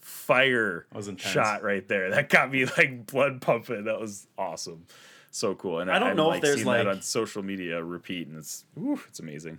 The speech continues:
Speaker 2: Yeah, I, I don't know if there's, like, an in-fiction explanation for why every other Mandalorian has their armor, like, dyed some color, right? Like,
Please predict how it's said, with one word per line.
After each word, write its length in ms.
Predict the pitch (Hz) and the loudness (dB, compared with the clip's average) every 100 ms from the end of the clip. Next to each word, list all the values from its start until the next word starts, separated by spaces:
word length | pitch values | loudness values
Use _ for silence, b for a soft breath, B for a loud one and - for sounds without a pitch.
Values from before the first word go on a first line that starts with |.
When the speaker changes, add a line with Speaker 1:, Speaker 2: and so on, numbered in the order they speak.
| - | -2
Speaker 2:
Yeah, 260 | 165 139 131 | 2 2 4
I, 280 | 180 180 208 | 4 4 4
I 20 | |
don't 160 | 233 208 | 4 2
know 80 | 180 | 0
if 120 | - | 2
there's, 200 | 151 135 | 2 4
like, 220 | 127 123 | 2 2
an 120 | 131 | 0
in-fiction 680 | 110 117 135 147 139 - 123 | 0 -2 0 0 -2 -2 -4
explanation 680 | 113 - 117 104 107 135 113 | -4 -6 -6 -4 -6 -6 -6
for 180 | 120 | -4
why 540 | 101 101 107 104 107 110 b b b b b _ | -2 0 0 -2 -4 -6 b b b b b _
every 320 | 139 127 139 135 | 2 4 4 4
other 320 | 123 127 120 | 4 2 0
Mandalorian 1000 | 113 117 117 110 107 110 113 113 113 113 - - | 0 0 0 -2 -2 -2 -2 -4 -4 -8 -16 -16
has 360 | - 110 107 | -6 -4 -2
their 160 | 117 104 | -2 -4
armor, 300 | 104 110 101 - | -6 -6 -6 -8
like, 260 | 104 95 104 | -12 -10 -6
dyed 400 | 95 98 117 123 | -4 -4 -6 -6
some 220 | 143 131 | -4 -4
color, 340 | 147 143 156 - | 0 -2 -2 -2
right? 180 | 131 131 | 0 2
Like, 200 | 117 | 0